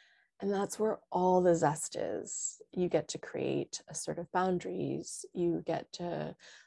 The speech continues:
know what your needs are and your values and how you want to move forward in life.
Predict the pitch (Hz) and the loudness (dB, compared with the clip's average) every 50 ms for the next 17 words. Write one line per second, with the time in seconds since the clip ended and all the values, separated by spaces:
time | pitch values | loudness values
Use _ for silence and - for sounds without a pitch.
0 | _ _ - 143 - - _ _ _ 202 185 190 185 175 175 - - 175 175 160 | _ _ -8 -8 -8 -8 _ _ _ 4 8 8 10 10 10 8 6 4 4 4
1 | 170 175 175 175 165 165 - 160 156 156 151 151 160 156 156 156 165 160 156 147 | 6 6 8 6 6 4 0 -4 -2 -2 -2 -2 0 0 -2 -2 0 0 0 2
2 | 151 160 165 165 160 160 156 151 156 - - 151 156 156 - 151 160 165 170 170 | 2 4 4 4 4 6 4 4 2 2 0 -2 -4 -4 -4 -2 0 2 2 2
3 | 170 165 156 151 156 156 156 160 - - - - 151 151 156 160 160 165 - - | 2 2 2 2 2 2 2 0 -2 -4 -4 -2 0 2 2 2 0 0 0 0
4 | - - - 123 - 120 117 - - - 156 - - - - | -2 -2 -4 -4 -6 -6 -6 -6 -6 -6 -8 -8 -12 -18 -20